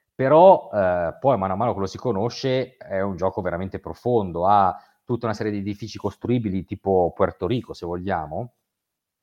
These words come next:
che ti sembrano tra l'altro in questo caso tutti veramente indispensabili,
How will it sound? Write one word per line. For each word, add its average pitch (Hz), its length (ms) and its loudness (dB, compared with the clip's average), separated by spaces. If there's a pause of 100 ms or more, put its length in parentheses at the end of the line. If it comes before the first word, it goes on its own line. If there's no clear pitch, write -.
(240)
che 120 120 -8
ti 117 100 -12
sembrano 127 440 -2
tra 110 120 -4
l'altro 113 580 -2
in 107 100 -12
questo 104 220 -8
caso 120 360 -4
tutti 147 300 -4
veramente 107 360 -4
indispensabili, 87 1000 -6